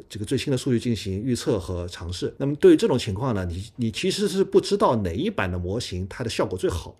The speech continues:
或者说你不知道是什-，哪一个时间段的模型你拿出来，这个，这个效果是最好的。比如说我们有些客户啊，他会选择去，呃，看，就是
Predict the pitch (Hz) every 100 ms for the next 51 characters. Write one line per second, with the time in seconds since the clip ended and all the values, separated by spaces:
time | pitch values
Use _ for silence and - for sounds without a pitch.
0 | _ - 143 156 110 95 151 202 196 135
1 | 139 - 90 104 - 87 - - 131 220
2 | 190 107 85 107 95 101 104 98 104 143
3 | 131 - - _ _ _ _ - 107 95
4 | 90 101 90 156 101 92 - 196 85 -
5 | - _ _ _ _ _ - 117 180 117
6 | 95 113 131 - 117 156 92 - - 123
7 | 143 117 98 90 95 - 117 - - -
8 | - - - - 147 95 - 220 - -
9 | - - - _ - 113 110 113